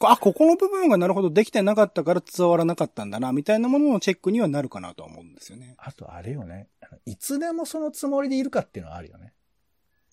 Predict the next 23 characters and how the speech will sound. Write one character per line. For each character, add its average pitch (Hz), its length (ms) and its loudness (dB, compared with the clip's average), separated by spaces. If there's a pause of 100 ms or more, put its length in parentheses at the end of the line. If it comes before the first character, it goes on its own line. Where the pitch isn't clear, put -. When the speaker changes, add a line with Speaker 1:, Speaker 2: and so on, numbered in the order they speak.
(880)
Speaker 1:
い - 80 -18
つ - 160 -6
で 226 120 2
も 214 120 4
そ 202 140 -4
の 185 80 -4
つ - 120 -4
も 165 120 4
り 147 80 0
で 143 60 -2
い 131 60 0
る 120 60 -10
か。 - 160 -16 (160)
う - 20 -8
ん 143 40 0
う 127 40 -4
ん。 104 240 -12 (240)
Speaker 2:
だ 113 80 -18
か 92 120 -14
ら、 87 300 -14 (600)
楽 240 260 -4
し - 140 -6
く、 143 320 -6